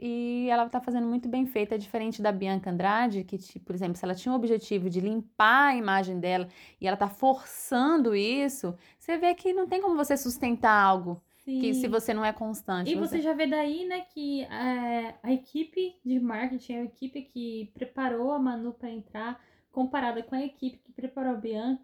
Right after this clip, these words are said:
Speaker 1: Isso se as ideias não foram da Manu pra equipe,
Speaker 2: Hum,
Speaker 1: viu?
Speaker 2: foda.
Speaker 1: É, então Manu pra mim fica, pode continuar no jogo e tá bom.
Speaker 2: Tá, vamos pra Mari,
Speaker 1: Vale.
Speaker 2: então?
Speaker 1: Tá no jogo ainda, amiga?
Speaker 2: Tá.
Speaker 1: <laughs>
Speaker 2: Ai, cara, eu fiquei, é, vou falar pra você, eu, eu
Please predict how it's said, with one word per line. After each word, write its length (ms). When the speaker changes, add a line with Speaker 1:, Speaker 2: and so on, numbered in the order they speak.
Speaker 1:
Isso 300
se 240
as 100
ideias 340
não 120
foram 320
da 120
Manu 360
pra 200
equipe, 380
Speaker 2:
Hum, 40
Speaker 1:
viu? 180
Speaker 2:
foda. 220
Speaker 1:
É, 160
então 200
Manu 300
pra 180
mim 200
fica, 480
pode 260
continuar 460
no 100
jogo 580
e 80
tá 180
bom. 300
Speaker 2:
Tá, 340
vamos 160
pra 140
Mari, 300
Speaker 1:
Vale. 140
Speaker 2:
então? 340
Speaker 1:
Tá 100
no 120
jogo 180
ainda, 240
amiga? 400
Speaker 2:
Tá. 80
Speaker 1:
<laughs> 1080
Speaker 2:
Ai, 440
cara, 460
eu 100
fiquei, 260
é, 240
vou 100
falar 180
pra 120
você, 260
eu, 300
eu 280